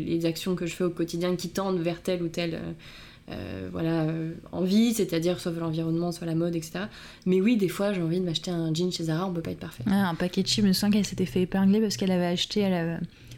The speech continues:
Speaker 2: elle était aux États-Unis ou au Canada, je sais plus, elle s'était fait, euh, euh, un peu, euh, taper dessus parce qu'elle avait un paquet de Doritos, euh, dans les mains, quoi.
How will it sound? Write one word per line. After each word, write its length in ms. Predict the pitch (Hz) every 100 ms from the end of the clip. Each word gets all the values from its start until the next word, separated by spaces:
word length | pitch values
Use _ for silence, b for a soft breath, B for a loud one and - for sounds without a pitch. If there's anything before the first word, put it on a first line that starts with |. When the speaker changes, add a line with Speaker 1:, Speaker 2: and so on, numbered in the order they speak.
| -
Speaker 2:
elle 80 | 196
était 160 | 190 202
aux 40 |
États-Unis 600 | 190 196 208 190 202 202 214
ou 40 |
au 40 |
Canada, 360 | 190 185 185 190
je 100 | -
sais 100 | -
plus, 240 | - 208 208
elle 120 | 185
s'était 260 | - -
fait, 280 | 175 - 185
euh, 220 | 175 165 160 B B B B B - 185
euh, 540 | 175 151 135 55 52 50 - - - -
un 120 | 143
peu, 180 | 170 196
euh, 200 | 196 156
taper 320 | - 190 190
dessus 260 | 185 - 220
parce 200 | 185 175
qu'elle 160 | 185 175
avait 240 | 180 196
un 160 | 190 165
paquet 320 | 190 185 196
de 80 | 170
Doritos, 640 | 180 180 - 196 208 -
euh, 160 | 196 180
dans 120 | 190
les 80 | 202
mains, 160 | 233
quoi. 220 | 233 180